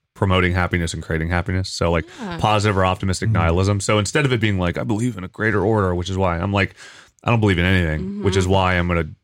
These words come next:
Speaker 1: use, I'm gonna do whatever I can with the little things that I can. You know?
Speaker 2: Yeah.
Speaker 1: Just as, like, a way to, like, you know, it's like you,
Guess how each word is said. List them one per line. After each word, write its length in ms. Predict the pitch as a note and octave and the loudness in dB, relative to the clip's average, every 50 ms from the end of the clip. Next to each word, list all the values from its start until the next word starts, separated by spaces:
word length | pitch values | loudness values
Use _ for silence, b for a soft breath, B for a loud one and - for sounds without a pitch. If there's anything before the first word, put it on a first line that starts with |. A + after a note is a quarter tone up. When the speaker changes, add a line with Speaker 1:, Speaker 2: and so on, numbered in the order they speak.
| _ _ _ _ | _ _ _ _
Speaker 1:
use, 440 | - F#2 G2 G2 G2 F#2 E2 D#2 - - - | -4 0 2 2 2 2 2 -2 -6 -8 -6
I'm 80 | F2+ F#2+ | -2 -2
gonna 100 | F#2+ F2+ | 0 2
do 120 | F2+ G2+ | 2 4
whatever 220 | F#2+ F2+ E2+ E2+ E2+ | 4 2 2 0 -2
I 60 | E2 | -2
can 260 | - - F#2+ F2+ E2+ | -2 -2 0 0 0
with 100 | E2 D#2+ | 0 -2
the 80 | F2 E2 | -2 0
little 220 | F2 F2 E2+ D#2+ | 0 0 -2 -2
things 280 | - - E2+ E2 D#2+ E2 | -4 -6 -6 -6 -4 -4
that 80 | E2 D#2+ | -4 -4
I 60 | D#2+ | -4
can. 320 | - - E2+ E2+ F2 F2 - | -4 -4 -4 -4 -4 -6 -4
You 80 | - A#3+ | -2 0
know? 60 | C4 F4 | 2 2
Speaker 2:
Yeah. 320 | G4 F4 C4+ G#3+ F3+ E3+ D#3+ B B B B B B B B _ _ _ - | 2 0 0 -2 -6 -8 -10 B B B B B B B B _ _ _ -4
Speaker 1:
Just 220 | - G#2 - - | -2 -2 0 0
as, 100 | G#2 E2+ | 0 0
like, 200 | F#2+ F#2+ F#2 - F#2+ | 2 0 0 2 2
a 140 | F2+ F#2 F2+ | 2 2 2
way 340 | F2 F#2+ G2 F#2 F#2+ F#2+ F#2 | 2 2 2 2 2 2 0
to, 160 | - - F#2 | 0 0 0
like, 380 | F2 F2 E2+ E2+ E2 - - - _ | 2 2 2 0 -2 -4 -10 -10 _
you 80 | - F3+ | -2 0
know, 100 | D#3+ A#2+ | 2 2
it's 100 | G#2 G#2+ | 2 2
like 100 | A2+ G2+ | 0 0
you, 160 | G#2 G#2+ - | 0 -2 0